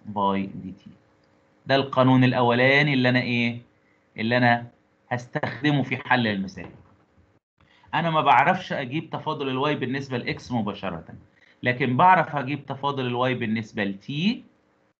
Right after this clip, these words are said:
من علاقة الواي بالتي، وبعرف أجيب دي إكس باي إيه بالنسبة لتي، يبقى دي واي باي دي إكس بيساوي دي واي باي دي تي في دي تي ب-، آه، على دي إكس باي دي تي. كأن يعني إن الدي تي بيروح مع الدي تي، بيبقى دي واي باي دي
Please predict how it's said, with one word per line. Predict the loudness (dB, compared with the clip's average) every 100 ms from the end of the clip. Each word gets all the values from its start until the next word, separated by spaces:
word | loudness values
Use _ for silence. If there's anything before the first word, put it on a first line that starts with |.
| -10
من | -6 0
علاقة | 2 2 0 -2
الواي | -2 0 0
بالتي، | -2 -6 -4 -2
وبعرف | 4 4 4
أجيب | -2 -8 -8 -8
دي | -8 -8
إكس | -8 -12
باي | -8 -6
إيه | -4 -2 -2 -6 _ _
بالنسبة | -4 0 -2 -4 -6 -6
لتي، | -8 -12 -14 -16 _ _ -6
يبقى | -4 -2
دي | 0
واي | 4 4
باي | 2 0 0
دي | -2 -2
إكس | -6 -6
بيساوي | -6 -2 -2
دي | -2
واي | 0 0
باي | 0 -2
دي | -2 -6
تي | -4 -4
في | -2
دي | -4
تي | -2 -2
ب-، | -2
آه، | -4 -2 0
على | 2 4 4 2 -2 _ _ _
دي | -8 -6
إكس | -6 -8
باي | -8 -8
دي | -8
تي. | -14 -20 -20 _ _ _
كأن | -6 -2 2 4 4
يعني | 4 4 4 -2 -14 _ _ _ _ _ _ -6
إن | -6 -6 -10
الدي | -10 -10
تي | -8 -6
بيروح | -2 -2 -2
مع | -2 -2
الدي | -2 -6
تي، | -8 -10 -14 -14 _ _ -10
بيبقى | -10 -8
دي | -8
واي | -8 -8
باي | -10
دي | -14